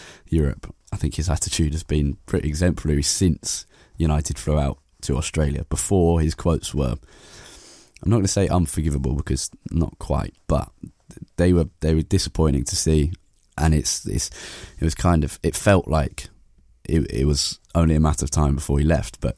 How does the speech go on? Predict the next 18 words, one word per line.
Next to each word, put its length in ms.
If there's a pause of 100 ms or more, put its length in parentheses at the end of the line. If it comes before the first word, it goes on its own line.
it 100
seems 260
like 120
no 160
club 280
can 100
afford 340
him. 200 (120)
Um, 380 (140)
I 80
don't 180
think 320
he's 140
gonna 240 (320)
push 480
for 240
a 80
move. 240